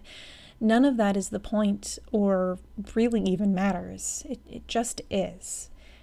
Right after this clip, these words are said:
And that's something for me that I need to continuously try to grasp, that there's nothing I should get too caught up in, because things outside of my control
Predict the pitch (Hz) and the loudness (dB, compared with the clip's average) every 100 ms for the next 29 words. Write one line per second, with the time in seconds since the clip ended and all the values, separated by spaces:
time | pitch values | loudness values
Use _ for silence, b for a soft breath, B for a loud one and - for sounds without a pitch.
0 | B - - 240 226 175 - 277 262 262 | B -14 -2 0 2 0 0 -2 0 -2
1 | 226 233 208 208 214 208 202 202 - - | -2 0 0 2 2 2 0 -2 -12 -20
2 | - - 208 214 208 - - _ - - | -20 -6 -4 -2 -6 -12 -20 _ -20 -4
3 | 233 208 202 226 - - 202 220 220 226 | 0 2 0 -4 -6 -2 0 2 2 2
4 | 214 202 190 - 190 180 180 175 151 156 | 0 -2 -2 -2 -2 -2 -2 -2 -4 -6
5 | - - - B B B B B - 202 | -12 -14 -14 B B B B B -4 0
6 | 202 208 220 226 262 226 208 - 196 190 | 2 4 2 2 2 2 0 -2 0 0
7 | 185 - - - - 202 202 - - - | -2 -10 -18 -20 0 0 0 -8 -20 -20
8 | - - 233 208 - 208 196 196 196 185 | -20 -6 -4 -2 -2 0 0 0 0 0
9 | 185 190 - 208 190 - 220 220 208 202 | 0 -2 -4 -6 -6 -4 -2 0 0 -2
10 | 208 202 202 202 208 - 196 202 285 294 | -2 -2 -2 -4 -4 -2 -4 0 2 4
11 | 254 233 226 | 4 4 0